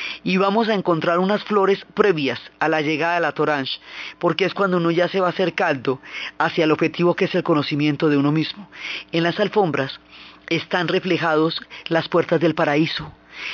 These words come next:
el concepto de la vida, el vino, las flores,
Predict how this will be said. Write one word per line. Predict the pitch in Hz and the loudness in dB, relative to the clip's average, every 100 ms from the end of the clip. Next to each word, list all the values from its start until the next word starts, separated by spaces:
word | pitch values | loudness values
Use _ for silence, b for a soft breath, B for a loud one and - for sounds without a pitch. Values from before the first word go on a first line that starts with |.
| B - | B -2
el | 175 | -2
concepto | - 175 - 165 175 | 2 0 0 0 2
de | 165 | 4
la | 147 | 4
vida, | 156 151 135 123 B B B - | 4 4 2 -2 B B B -2
el | 170 151 | 0 2
vino, | 170 170 156 147 - | 0 2 2 2 -4
las | 147 160 | -2 -2
flores, | - 185 175 170 | 0 2 2 0